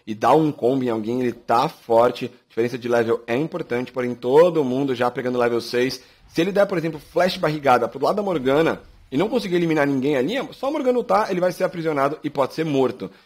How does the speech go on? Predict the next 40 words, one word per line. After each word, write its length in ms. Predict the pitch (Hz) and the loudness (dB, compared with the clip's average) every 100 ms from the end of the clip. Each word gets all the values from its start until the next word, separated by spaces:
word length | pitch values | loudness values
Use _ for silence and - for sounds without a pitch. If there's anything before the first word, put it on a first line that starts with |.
| _ | _
Então, 360 | 98 123 127 127 - _ _ | -4 2 2 0 -8 _ _
pelo 140 | 135 | -4
que 60 | 143 | 2
parece, 320 | 156 143 139 | 4 4 2
o 20 | |
Daniels 260 | 127 139 139 | -4 -4 -2
tá 540 | 143 143 127 107 - _ _ | 4 6 6 4 0 _ _
tentando 500 | 143 139 143 165 175 | -6 0 2 2 0
vencer 260 | 147 - | -4 -4
essa 140 | 131 135 | -6 -4
partida 480 | 127 113 135 135 135 _ | -4 -4 -2 -4 -4 _
na 120 | 135 123 | -6 0
tática 340 | 131 135 - | 2 2 -2
de 120 | 123 | -6
ultimate, 540 | 135 151 131 120 113 101 | -6 -4 0 0 -2 -4
né? 80 | |
Isolar 360 | 107 113 123 147 | -4 2 6 8
alguém 200 | 156 151 | 6 4
próximo 320 | 147 147 - | 0 -2 -2
do 60 | 131 | -6
seu 100 | 135 | -6
corpo, 280 | - 151 139 | -4 -6 2
dar 100 | 143 | 2
o 140 | 170 | 2
combo, 400 | - 147 160 160 - - | 0 0 0 -4 -8 -10
assim 200 | 127 151 | -4 0
ele 80 | 147 | 2
não 100 | 160 | 0
precisa 180 | - | -2
chegar 240 | 175 160 170 | -4 0 -2
próximo 640 | - 165 180 190 139 101 | 0 2 4 2 -4 -8
dos 100 | 110 | -8
campeões 320 | 143 135 123 | -10 -6 -6
adversários. 640 | 123 123 143 139 92 90 - | -6 -2 -4 -2 -6 -6 -6
É 40 | 131 | -2
uma 140 | 180 | -2
tática, 460 | 185 113 - - - | 0 0 -2 -12 -12
ele 100 | 113 | -10
tá 100 | 104 | -8
tentando. 340 | 98 143 - | -8 -8 -10